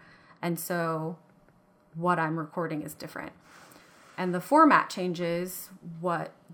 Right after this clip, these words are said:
the content is as well. For Thursday three, I, that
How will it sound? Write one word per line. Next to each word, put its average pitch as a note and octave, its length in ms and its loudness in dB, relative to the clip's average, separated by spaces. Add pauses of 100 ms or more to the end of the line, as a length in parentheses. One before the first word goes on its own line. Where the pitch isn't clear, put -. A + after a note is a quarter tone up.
the F#3+ 100 -4
content F3 500 -4
is E3+ 240 -6
as E3+ 160 -10
well. A3 220 4
For F#3 180 -4
Thursday F3+ 480 -6
three, B3 560 -6
I, G3 480 -2 (360)
that G#3 220 2